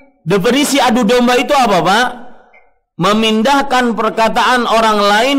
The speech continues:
kepada yang lain untuk menghub-, merusak hubungan di antara keduanya.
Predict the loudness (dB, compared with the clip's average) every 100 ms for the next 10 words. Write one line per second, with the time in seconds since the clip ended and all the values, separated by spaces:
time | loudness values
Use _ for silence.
0 | -2 -2 0 0 0 2 2 0 0 2
1 | 2 0 -2 -2 -2 -2 -2 -2 0 0
2 | -2 -4 -2 0 2 2 0 -2 0 -2
3 | -2 -2 0 0 0 0 0 0 0 0
4 | 0 0 0 0 0 2 2 0 -4 -8